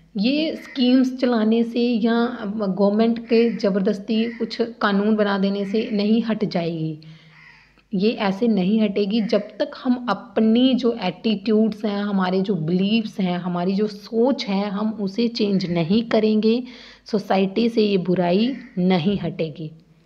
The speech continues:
One of the main reason of ill treatment or discrimination against low caste people is that attitudes of people change very slowly। जो इसका main reason है, सबसे बड़ा main reason जो है ill treatment का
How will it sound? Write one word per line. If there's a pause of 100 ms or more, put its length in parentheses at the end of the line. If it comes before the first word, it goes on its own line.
(920)
One
of
the
main
reason
of (180)
ill
treatment
or
discrimination
against
low (140)
caste (100)
people
is
that
attitudes
of (220)
people
change
very (120)
slowly। (380)
जो
इसका
main
reason
है,
सबसे
बड़ा
main
reason
जो
है
ill
treatment
का